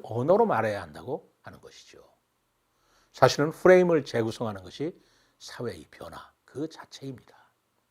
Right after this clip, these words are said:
과거와 똑같은 말로 상대방을 공격하고 정치를 하는 것은 변화하지 않겠다는 것과도 같다고 할 수 있습니다. 프레임 법칙에서는 부시 대통령과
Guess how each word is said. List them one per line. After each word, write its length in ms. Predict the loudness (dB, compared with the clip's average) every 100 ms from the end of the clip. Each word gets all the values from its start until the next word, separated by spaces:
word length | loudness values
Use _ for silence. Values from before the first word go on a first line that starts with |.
| _ _ _ _ -20 _ _
과거와 520 | 2 10 12 12 12
똑같은 400 | 8 8 6 6
말로 220 | 8 8
상대방을 580 | 6 4 6 8 6 0
공격하고 800 | -6 -8 -8 -10 4 4 4 -10 _ -12
정치를 520 | -10 -10 -6 -6 -8
하는 160 | -14
것은 400 | -18 -14 -12 -14 -16 _ _ _ _ _
변화하지 720 | -16 -10 0 2 2 0 -2
않겠다는 600 | -6 -10 -14 2 4 4
것과도 640 | 2 -6 -10 2 2 2 -4 _ _
같다고 420 | -20 -18 -12 -10
할 80 | -10
수 140 | -14
있습니다. 280 | -20 -20 _ -20 _ _ _ _ _ _ _ _ _ _ _ _ _ _ _ _ _ -20 _
프레임 300 | 12 12 12
법칙에서는 720 | 12 10 8 6 4 0 -8 -12 _ _ _ _
부시 320 | -10 0 8
대통령과 680 | 10 8 4 -2 -4 -12 -16